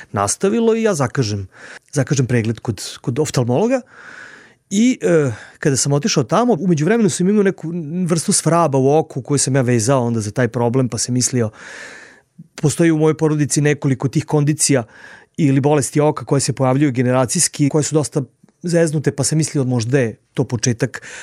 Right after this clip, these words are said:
stvaranja ožiljka na, na oku i tako dalje. Međutim, ništa od toga nije bilo. Kada je lekarka to pogledala,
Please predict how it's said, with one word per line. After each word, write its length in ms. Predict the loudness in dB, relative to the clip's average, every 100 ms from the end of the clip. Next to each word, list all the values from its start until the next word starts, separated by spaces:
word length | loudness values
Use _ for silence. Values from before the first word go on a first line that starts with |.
| -12
stvaranja 420 | -4 0 2 2
ožiljka 440 | 0 0 -2 -2 0
na, 260 | 0 0 -4 -10 -20 -20 -12 -2
na 180 | 2 2
oku 180 | 0
i 20 | -4
tako 220 | -2 0
dalje. 200 | 0 0
Međutim, 360 | 0 0 0
ništa 300 | 2 2 0
od 80 | -2
toga 240 | 0 0 0
nije 160 | 0
bilo. 320 | 0 -2 -2
Kada 240 | 0 0 2
je 140 | 0 -4 -14 -2
lekarka 360 | -2 0 -2 -2
to 120 | 0
pogledala, 480 | 0 0 2 0